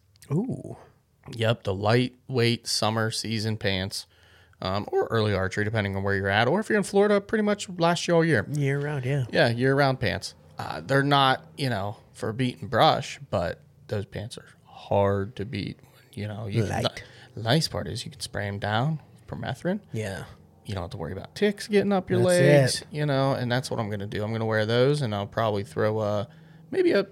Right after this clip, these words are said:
Speaker 2: a one fifty top on, depending on which day I go and what the weather's looking like.
Speaker 1: Nice, nice.
Speaker 2: Heck, I might have the, uh, Nebo rain jacket on if I go <laughs> this weekend, 'cause
Speaker 1: There you
Speaker 2: it's
Speaker 1: go. I'm throwing mine in my pack, man.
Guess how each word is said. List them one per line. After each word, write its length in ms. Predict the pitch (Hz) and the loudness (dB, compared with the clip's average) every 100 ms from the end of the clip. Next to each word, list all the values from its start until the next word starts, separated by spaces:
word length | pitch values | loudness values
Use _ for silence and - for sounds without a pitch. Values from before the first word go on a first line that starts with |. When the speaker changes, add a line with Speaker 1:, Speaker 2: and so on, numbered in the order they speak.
| - | -6
Speaker 2:
a 120 | - 127 | -4 -2
one 240 | 139 135 | 0 -2
fifty 360 | - 139 - 135 | 0 -4 -4 -4
top 320 | 131 127 131 | 0 0 0
on, 140 | 139 | -2
depending 280 | 147 - 185 | 0 0 2
on 80 | 180 | 2
which 160 | 165 - | 2 4
day 120 | 143 | 6
I 80 | 135 | 6
go 220 | 127 131 | 6 4
and 100 | 131 | 2
what 100 | 127 | 2
the 60 | |
weather's 320 | 110 104 98 110 | 4 4 2 -2
looking 240 | 104 - | -4 -2
like. 320 | 101 110 131 | -2 -2 -4
Speaker 1:
Nice, 460 | 131 107 117 113 - | -10 -6 -6 -6 -8
nice. 440 | 113 120 73 - - | -6 -4 -6 -8 2
Speaker 2:
Heck, 220 | 143 147 | 4 4
I 100 | 120 | 2
might 220 | 127 127 | 4 6
have 240 | 123 120 | 6 4
the, 160 | 120 120 | 4 4
uh, 80 | 113 | 4
Nebo 300 | 127 139 127 | 4 6 6
rain 340 | 113 110 170 | 6 6 4
jacket 380 | 156 101 101 107 | 4 2 2 0
on 280 | 104 98 104 | 0 0 0
if 220 | 113 117 | -2 0
I 80 | 117 | 0
go 160 | 113 117 | 4 4
<laughs> 80 | 107 | 4
this 200 | 113 127 | 0 4
weekend, 500 | 151 185 101 95 98 | 4 6 4 2 4
'cause 160 | 147 | 6
Speaker 1:
There 60 | 123 | 8
you 60 | 143 | 8
Speaker 2:
it's 120 | 123 | 8
Speaker 1:
go. 380 | 151 156 131 110 | 8 10 8 4
I'm 120 | 135 | 0
throwing 280 | 135 160 143 | 6 8 10
mine 180 | 143 147 | 8 8
in 60 | 135 | 6
my 120 | 120 | 6
pack, 380 | - 143 135 117 | 6 4 2 0
man. 280 | 117 120 | 2 2